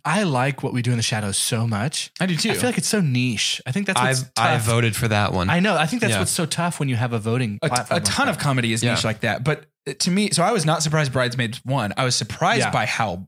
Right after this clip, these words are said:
Speaker 2: like, handily it defeated
Speaker 1: Yeah,
Speaker 2: its
Speaker 1: big time.
Speaker 2: enemies.
Speaker 1: Big time.
Speaker 3: Yeah.
Speaker 2: Like, it was not even close. And so I think what I'm getting at here is, like, there,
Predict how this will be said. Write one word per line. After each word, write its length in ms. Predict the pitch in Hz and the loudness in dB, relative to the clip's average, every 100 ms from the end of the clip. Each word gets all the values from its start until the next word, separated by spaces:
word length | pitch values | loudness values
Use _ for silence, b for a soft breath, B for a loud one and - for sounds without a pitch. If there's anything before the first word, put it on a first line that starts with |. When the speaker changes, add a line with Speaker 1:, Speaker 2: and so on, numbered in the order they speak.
| - | -8
Speaker 2:
like, 200 | 92 - | -8 -8
handily 800 | - - 151 214 156 101 95 95 | -10 -2 2 2 0 -2 -2 -4
it 120 | - | -6
defeated 460 | 101 - 165 147 | -10 -6 -2 0
Speaker 1:
Yeah, 80 | 135 | 0
Speaker 2:
its 60 | 107 131 | 0 0
Speaker 1:
big 80 | |
time. 100 | 196 | 0
Speaker 2:
enemies. 240 | 101 82 - - | 0 -4 -6 -6
Speaker 1:
Big 100 | 123 | -2
time. 80 | |
Speaker 3:
Yeah. 120 | 127 107 | 2 2
Speaker 2:
Like, 160 | 147 | 2
it 100 | 226 | 0
was 140 | 185 139 | 0 2
not 160 | 143 | 0
even 160 | 117 101 | 0 -2
close. 420 | - 156 151 113 - | -2 0 0 -2 -2
And 100 | 151 | 0
so 280 | 208 170 - _ _ | 0 -2 -6 _ _
I 100 | 160 | -2
think 180 | 156 240 | -2 -2
what 100 | 208 | 0
I'm 80 | 135 | 0
getting 240 | 123 143 139 | 0 2 2
at 140 | 127 | 0
here 140 | 131 | 0
is, 120 | 131 117 | 0 0
like, 300 | 107 95 - _ _ _ _ _ _ _ | -2 -4 -12 _ _ _ _ _ _ _
there, 340 | - 233 165 | -2 0 0